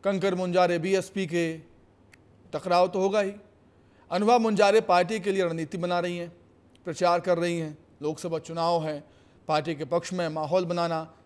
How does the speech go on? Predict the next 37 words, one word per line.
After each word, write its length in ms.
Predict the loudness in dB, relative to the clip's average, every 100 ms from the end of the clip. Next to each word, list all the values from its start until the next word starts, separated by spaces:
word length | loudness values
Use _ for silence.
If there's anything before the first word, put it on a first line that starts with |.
| _
ज़रूरी 340 | -8 -4 -2 -2
है। 180 | -2 -6 -16 _ _ _ -4
वहीं 340 | 4 6 6 2
उनके 300 | -4 -2 -2
पति 320 | 0 -2 -4 -14 _ _ _ _
अपनी 320 | -2 -2 -2 0
जीत 280 | 0 -4 -4
के 60 |
लिए 140 | 0 0
रणनीति 380 | 0 -6 -8
बना 220 | -6 -4 -6
रहे 100 | -10
थे, 220 | -20 -20 _ _ _ -8
बनाएंगे 460 | -2 2 2 0
ही, 120 | -6 -6
बीएसपी 420 | -6 -6 -6 -8
से 100 | -8
प्रत्याशी 520 | -10 -8 -4 -4 -4
हैं 60 | -10
वो। 160 | -10 -16 _ _ -20 _ -20 _ _
उसके 320 | -4 -4 -2 2
बाद 440 | 8 8 8 0 -18 -20 -20 _ _ -14
बीएसपी 480 | -4 2 2 2 -2
प्रत्याशी 640 | -4 -6 0 0 -2 -6 -8 -4
कंकर 320 | -4 -2 -2
मुंजारे 480 | -4 -8 -10 -10 -10
ने 180 | -8 -8
पत्नी 340 | -4 -4 -2
अनुभा 340 | -4 -2 2 2
मुंजारे 440 | 2 -2 -2 -2
को 160 | -4 -4
घर 220 | 0 -2
छोड़ने 340 | -2 -6 -4
के 100 | -4
लिए 120 | -4 -4
कह 140 | -8
दिया 260 | -12 -20